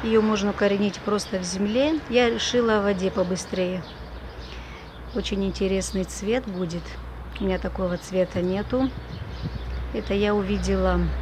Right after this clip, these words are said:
в одном месте и оторвала без спроса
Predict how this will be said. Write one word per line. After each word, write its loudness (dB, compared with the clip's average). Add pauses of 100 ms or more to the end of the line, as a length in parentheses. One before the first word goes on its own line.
(1080)
в 4
одном 6
месте 2 (1200)
и 2 (340)
оторвала 4 (1700)
без 2
спроса 6